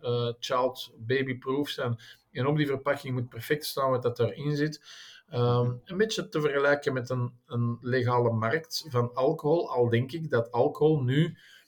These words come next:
Speaker 1: ligt in de supermarkt. Wel nu, ik zou heel graag zien dat ook de alcohol in, in de huidige supermarkten daaruit geweerd wordt en dat er afzonderlijke verkooppunten komen voor alcohol.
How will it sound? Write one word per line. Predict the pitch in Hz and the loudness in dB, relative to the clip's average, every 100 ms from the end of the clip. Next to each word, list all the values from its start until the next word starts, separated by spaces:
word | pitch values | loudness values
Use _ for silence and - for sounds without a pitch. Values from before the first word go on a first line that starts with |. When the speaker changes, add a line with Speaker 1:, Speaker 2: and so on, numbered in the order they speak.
| _ _ _ - | _ _ _ -6
Speaker 1:
ligt | 127 - | -2 -2
in | 131 | -2
de | 110 | -2
supermarkt. | - 143 160 165 160 160 - | -2 2 2 4 0 -2 -10
Wel | - 127 | -2 -2
nu, | 127 156 | 2 0
ik | 151 | 0
zou | - 123 127 | 2 6 8
heel | 160 | 6
graag | 143 120 | 6 2
zien | - 156 | 2 0
dat | 160 127 | 0 0
ook | 120 - | -4 -4
de | 127 | 0
alcohol | 135 147 139 139 - | 0 0 -2 -4 -4
in, | 135 120 117 117 - | -4 0 0 -2 -8
in | - 113 | -10 -6
de | 110 107 | -6 0
huidige | 123 156 139 | 2 4 2
supermarkten | - 151 160 160 156 151 | -2 -4 -2 -2 -4 -4
daaruit | 123 117 139 117 | 0 0 2 -2
geweerd | - 113 117 147 - | 0 0 2 2 0
wordt | 175 165 | -8 -6
en | 151 | -6
dat | 120 113 | -4 -2
er | 117 - | -2 -4
afzonderlijke | 127 117 135 151 147 147 135 | -10 -8 -4 0 0 0 -4
verkooppunten | - 113 - 131 - 147 - | -4 -10 -2 -2 0 -6 -6
komen | - 151 156 | 4 4 4
voor | 117 - | -2 -2
alcohol. | 98 104 117 123 147 | -2 0 0 2 2